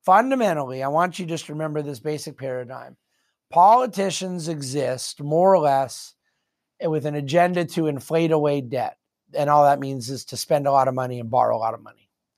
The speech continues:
Central bankers exist primarily to avoid a debt deflation. That there is the total unwillingness from the testimony of history, whether you're Bank of Japan in the last decade, uh, couple decades,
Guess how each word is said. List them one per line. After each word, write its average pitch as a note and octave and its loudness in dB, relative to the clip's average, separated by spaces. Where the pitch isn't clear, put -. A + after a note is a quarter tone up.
Central D3 0
bankers D#3+ 0
exist C#3 -2
primarily C3+ 0
to D3+ 0
avoid E3+ 2
a D#3+ 2
debt E3 2
deflation. B2+ -4
That C#3+ 4
there D3+ 0
is D3 -4
the C#3 -8
total G#3 4
unwillingness D#3+ 2
from D3 -12
the C3+ -12
testimony C#3+ -4
of B2+ -4
history, C3 -6
whether C3+ -2
you're C3 -6
Bank D3 -4
of C#3 -8
Japan E3 -2
in D3+ -4
the D3 -4
last C#3+ 0
decade, D3+ 2
uh, C#3 4
couple D3 0
decades, D3 0